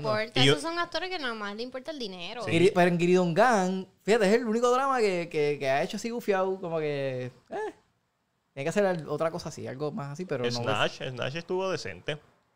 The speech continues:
Speaker 2: Digo, yo la recuerdo como si estuviera decente.
Speaker 3: Snatch.
Speaker 1: Él está en
Speaker 3: ¿Esa de
Speaker 1: Snatch.
Speaker 3: Jason Statham?
Speaker 2: No, no, no, no,
Speaker 3: Snatch
Speaker 2: no.
Speaker 3: sale
Speaker 1: ¿Estamos
Speaker 3: Jason
Speaker 1: hablando?
Speaker 3: Statham.
Speaker 2: No, no, no, no. Esta-, esta-, voy hablando de una película que él es, no, no es de acción.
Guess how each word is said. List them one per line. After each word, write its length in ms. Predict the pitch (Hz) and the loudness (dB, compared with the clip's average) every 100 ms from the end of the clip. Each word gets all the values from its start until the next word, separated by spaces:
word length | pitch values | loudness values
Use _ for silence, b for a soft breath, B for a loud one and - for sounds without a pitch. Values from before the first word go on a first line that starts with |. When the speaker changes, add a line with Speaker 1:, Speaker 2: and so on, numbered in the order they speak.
| _ | _
Speaker 2:
Digo, 160 | 127 131 | -6 -4
yo 100 | 104 | 0
la 140 | 123 | -2
recuerdo 340 | 120 87 120 113 | -2 -6 -6 -6
como 140 | 104 | -8
si 40 | |
estuviera 320 | 104 101 101 101 | -12 -10 -8 -8
decente. 440 | - - - 120 _ _ | -8 -14 -16 -18 _ _
Speaker 3:
Snatch. 580 | - 123 127 131 - - - | -10 -6 -4 -6 -10 -14 -16
Speaker 1:
Él 80 | 196 | -16
está 220 | - 277 | -16 -14
en 60 | 156 | 0
Speaker 3:
¿Esa 140 | 170 | 4
de 80 | 208 220 | 6 6
Speaker 1:
Snatch. 60 | 208 | 4
Speaker 3:
Jason 140 | 214 | 0
Statham? 400 | - 277 165 117 107 _ _ _ _ _ - | -2 -2 -2 -2 -10 _ _ _ _ _ -2
Speaker 2:
No, 180 | 143 143 | 0 2
no, 100 | 131 | 0
no, 140 | 120 | 0
no, 100 | 113 | 0
Speaker 3:
Snatch 200 | 139 135 | 0 2
Speaker 2:
no. 40 | 170 | 4
Speaker 3:
sale 140 | 185 | 4
Speaker 1:
¿Estamos 160 | 175 - | 4 2
Speaker 3:
Jason 160 | 143 | 0
Speaker 1:
hablando? 220 | 120 110 107 | -4 -6 -6
Speaker 3:
Statham. 40 | |
Speaker 2:
No, 120 | 135 127 | -2 0
no, 0 | |
no, 100 | 117 | -2
no. 300 | 107 101 - - | -4 -8 -10 -14
Esta-, 220 | - 90 | -8 -8
esta-, 180 | 110 107 | -4 -2
voy 120 | 113 | 0
hablando 260 | 127 131 135 | -2 -2 0
de 60 | |
una 120 | 127 | 0
película 380 | 123 127 143 139 | 0 -2 -2 -2
que 160 | 127 110 | 0 -2
él 80 | 104 | -2
es, 380 | 113 117 113 113 - _ _ _ - | 0 0 -2 -4 -12 _ _ _ -10
no, 220 | 110 117 | -6 -4
no 140 | - 120 | 0 2
es 60 | |
de 80 | 123 | 2
acción. 400 | 127 - 104 92 | 0 -2 -6 -8